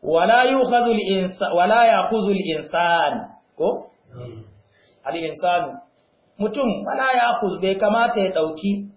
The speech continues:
ma yuwafiqu hawahu, wa yatruku ma yukhalifu hawahu.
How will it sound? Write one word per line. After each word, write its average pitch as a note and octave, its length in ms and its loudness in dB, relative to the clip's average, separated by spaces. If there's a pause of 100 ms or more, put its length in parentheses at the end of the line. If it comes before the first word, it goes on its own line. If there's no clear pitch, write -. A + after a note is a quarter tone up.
(420)
ma G3+ 360 2
yuwafiqu G#3 500 4
hawahu, E3 600 2 (640)
wa C#3+ 380 0
yatruku F#3+ 760 2
ma G3 180 4
yukhalifu A3+ 1040 0
hawahu. E3 540 2